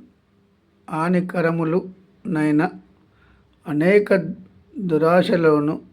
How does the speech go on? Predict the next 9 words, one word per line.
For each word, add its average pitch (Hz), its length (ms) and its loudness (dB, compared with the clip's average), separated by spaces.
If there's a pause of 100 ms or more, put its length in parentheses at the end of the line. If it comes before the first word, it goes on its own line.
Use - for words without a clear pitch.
(400)
దురాశ-, 156 1080 -4
ఇది 151 400 -2
దురాశలలోను 160 1300 -2 (720)
పడుదురు. 151 640 0 (1120)
ఏమని 175 280 0
మాట్లాడుతాండి 185 680 0
ఇక్కడ? 170 480 -4 (3000)
ధనవంతులగుటకు 170 1160 2
అపేక్షించువారు 156 1200 0